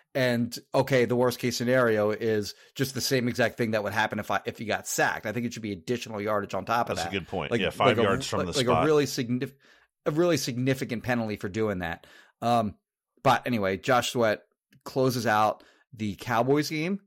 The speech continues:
Speaker 1: week nine, before the bye, with the huge sack of Dak Prescott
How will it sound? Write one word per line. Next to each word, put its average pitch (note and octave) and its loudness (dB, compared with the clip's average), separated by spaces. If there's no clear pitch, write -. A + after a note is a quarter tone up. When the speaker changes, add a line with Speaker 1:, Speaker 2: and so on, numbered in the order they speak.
Speaker 1:
week B2 -2
nine, C3 0
before D3 -2
the D3 2
bye, E3 4
with A#2 -6
the G#2 -6
huge C3+ -2
sack A2 0
of G#2 -6
Dak G2+ 0
Prescott A#2 -2